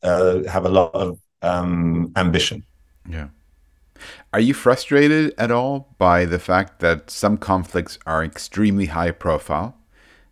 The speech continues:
Speaker 2: Uh, we can just open any newspaper,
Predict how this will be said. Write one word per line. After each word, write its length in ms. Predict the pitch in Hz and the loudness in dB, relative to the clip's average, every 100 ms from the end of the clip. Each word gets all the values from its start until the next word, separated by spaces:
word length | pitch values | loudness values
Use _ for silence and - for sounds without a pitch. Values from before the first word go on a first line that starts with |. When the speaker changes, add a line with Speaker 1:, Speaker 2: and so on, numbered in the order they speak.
| - | -18
Speaker 2:
Uh, 340 | - - 67 | -14 -12 -10
we 200 | 76 80 | -8 -8
can 520 | 73 80 73 71 69 - - - - 64 - - - - | -8 -8 -8 -10 -12 -18 -20 -20 -20 -20 -20 -20 -20 -16
just 200 | - - | -14 -8
open 280 | 85 82 87 | -8 -4 -2
any 420 | 90 87 82 - - | -2 -2 -4 -8 -12
newspaper, 1120 | 82 87 - 90 82 - 85 87 87 69 - | -8 -6 -2 -2 -2 0 0 2 0 -4 -10